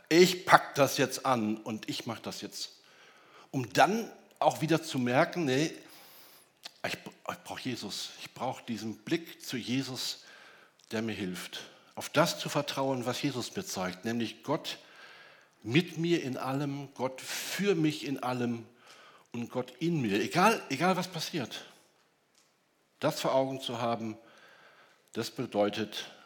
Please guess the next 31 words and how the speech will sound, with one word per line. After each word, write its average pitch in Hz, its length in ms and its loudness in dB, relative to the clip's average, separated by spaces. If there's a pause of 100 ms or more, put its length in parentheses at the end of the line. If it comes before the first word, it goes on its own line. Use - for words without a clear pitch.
(140)
Glauben. 95 500 -6 (1800)
Aber 95 140 2
manchmal 98 260 -2
ist 117 60 -4
es 147 40 -2
auch 135 80 -2
schwer. 110 380 0 (100)
Die 117 80 -2
Umstände 120 600 0 (400)
sind 117 160 -4
manchmal 131 320 4
ganz 120 180 2
schön 143 200 -4
schwierig. 143 600 2 (1400)
Und 110 80 -4
unsere 113 240 -2
Erfahrungen 139 720 2
sagen 131 340 8
manchmal 143 300 0
was 131 160 -2
anderes. 104 560 -6 (400)
Wie 147 140 -2
soll 143 340 0
ich - 460 -6 (100)
unter 120 320 -4
diesen 151 420 -4
Umständen 127 560 -2
auf 117 120 -8
Jesus 117 340 -6
zu - 80 -14
vertrauen? 95 580 -8